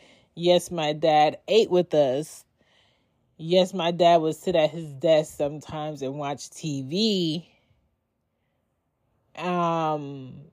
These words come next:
but as far as, like,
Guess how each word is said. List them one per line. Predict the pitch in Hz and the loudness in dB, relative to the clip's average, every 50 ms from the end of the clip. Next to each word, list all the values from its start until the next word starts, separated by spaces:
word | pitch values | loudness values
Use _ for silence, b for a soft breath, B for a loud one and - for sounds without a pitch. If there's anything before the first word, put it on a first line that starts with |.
| _ _ _ _ _ _ _ _ _ _ _ _ _ - | _ _ _ _ _ _ _ _ _ _ _ _ _ -14
but | 160 139 127 196 196 190 175 156 143 - - _ _ _ _ _ _ _ _ _ _ _ _ _ _ _ _ _ _ _ _ _ _ _ _ _ - | -14 -4 2 4 4 4 4 2 -2 -6 -10 _ _ _ _ _ _ _ _ _ _ _ _ _ _ _ _ _ _ _ _ _ _ _ _ _ -2
as | 196 190 170 - | -2 -2 -2 2
far | - 190 190 190 | 4 4 6 6
as, | 185 | 6
like, | 180 156 151 147 - | 4 2 0 0 -4